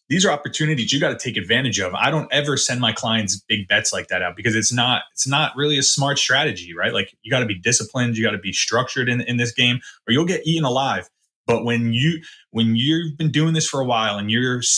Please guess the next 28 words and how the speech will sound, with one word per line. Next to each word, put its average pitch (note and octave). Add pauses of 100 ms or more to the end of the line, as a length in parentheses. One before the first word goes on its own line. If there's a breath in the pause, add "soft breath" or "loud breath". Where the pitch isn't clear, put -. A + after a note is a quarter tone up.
you're B2+
able C#3+
to C3
spot -
really, A#2+
really A#2+
good A#2
opportunities, C#3+ (460)
you C3
gotta D#3+
take A#2+
advantage A2+
of F2+
them F2+
because, F#2 (300 soft breath)
like, G#2 (460)
things D#3
like C3
that -
do A#2
not A2
come G#2
around F#2+
often. F#2 (280 soft breath)
I A2+
read C#3
a -
stat, C3